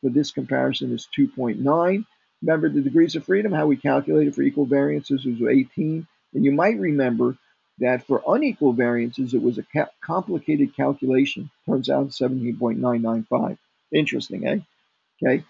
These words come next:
so we go across, the t-score calculation is the same. We go across, and the significance, the probability of being wrong,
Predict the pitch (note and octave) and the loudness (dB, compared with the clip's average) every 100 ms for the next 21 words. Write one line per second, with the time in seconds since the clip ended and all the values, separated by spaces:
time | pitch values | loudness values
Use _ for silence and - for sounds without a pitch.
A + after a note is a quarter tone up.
0 | _ - D3+ C#3+ D3+ A#3 G#3+ F3+ D#3 B2+ | _ 0 4 6 6 4 4 2 0 -2
1 | C3+ E3+ - D#3+ C#3+ C3+ B2+ B2 A#2+ - | -6 -6 0 0 2 0 -2 0 -2 -2
2 | A2+ - - - B2 A#2+ A#2 E3 G#3+ - | -8 -8 -10 -8 -6 -4 2 4 4 2
3 | C3+ C3 C3 - _ _ _ _ _ - | 0 2 0 -6 _ _ _ _ _ 2
4 | C#3+ C#3+ C#3 _ _ D3+ C#3+ C#3+ B2+ E3+ | 4 4 0 _ _ -2 0 -2 -2 0
5 | E4 - E3 B2 - - - D3+ F3 A#3 | 0 0 -4 -2 -6 -8 -6 0 2 2
6 | F3 E3+ D3+ C#3 C3+ D3 B2+ A#2+ B2 | 2 4 4 4 0 2 2 0 -2